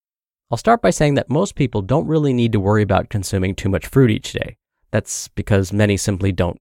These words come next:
consume enough. Most health agencies agree that adults should consume five to nine combined servings of fruits and vegetables each day. But because of how this recommendation is worded, it can lead to some confusion.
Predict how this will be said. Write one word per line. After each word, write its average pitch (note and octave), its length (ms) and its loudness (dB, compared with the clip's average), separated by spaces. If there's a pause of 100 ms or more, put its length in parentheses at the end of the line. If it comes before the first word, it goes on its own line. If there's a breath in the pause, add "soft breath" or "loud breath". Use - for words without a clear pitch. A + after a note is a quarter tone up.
consume F2 320 -6
enough. D3 280 -2 (720)
Most F3 320 -2
health D#3+ 220 -2
agencies F#2+ 500 -2
agree F2+ 380 -4 (300)
that G#2 120 0
adults D3+ 320 -2
should - 220 -8
consume G2 580 -4 (100)
five D#3 440 0
to - 100 -6
nine A2 360 0
combined G2+ 480 0
servings G2 420 -2
of F2+ 80 -8
fruits C3 340 -2
and E3 120 -2
vegetables F#2 500 -2
each F2 220 -8
day. - 280 2 (720)
But B2 120 -2
because A3+ 320 -4
of F#3+ 100 -4
how C#3 160 0
this A#2 200 -4
recommendation G2+ 640 0
is F#2 140 -4
worded, D3+ 460 2 (520)
it C3+ 100 -6
can D3+ 200 0
lead F#3 200 -2
to D#3+ 60 -2
some A2 220 -2
confusion. G#2+ 600 -2